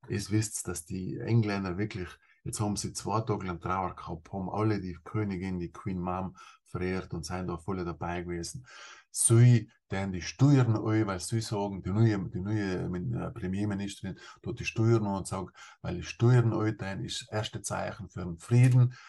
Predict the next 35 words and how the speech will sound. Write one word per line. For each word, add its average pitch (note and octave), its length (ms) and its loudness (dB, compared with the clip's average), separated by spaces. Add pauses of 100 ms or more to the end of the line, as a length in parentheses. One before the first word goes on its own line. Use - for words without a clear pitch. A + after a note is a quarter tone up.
(120)
für G#2+ 180 2
den G2 120 0
sozialen G2 580 -2
Frieden. A2+ 500 0 (240)
Sie B2 300 4
kriegen G2 500 -4 (240)
einen G2 300 -4
Haufen A#2+ 380 2
Geld, G2+ 320 -4 (280)
um G#2+ 260 4
die, F2 380 -2 (420)
die F2+ 100 -4
Gasrechnungen G2+ 760 -2
zu F2+ 100 -10
zahlen G2+ 340 -2
und F#2 200 -6
die F2+ 40 -4
Leute F#2 380 -4 (460)
über, A2 260 4 (160)
über G2+ 200 0
die F#2 140 -2
Krisenzeit G2 720 0
hinweg F2+ 340 0
zu F#2+ 140 -4
helfen. G2 360 -6 (400)
Und A2 260 2
warum G#2+ 460 2
können D3+ 280 2
sie C3 120 0
das B2 200 0
alles B2 280 -4
denn, A#2+ 280 -2
fragen A#2 340 -4
sich - 240 -8
manche? A2+ 480 -4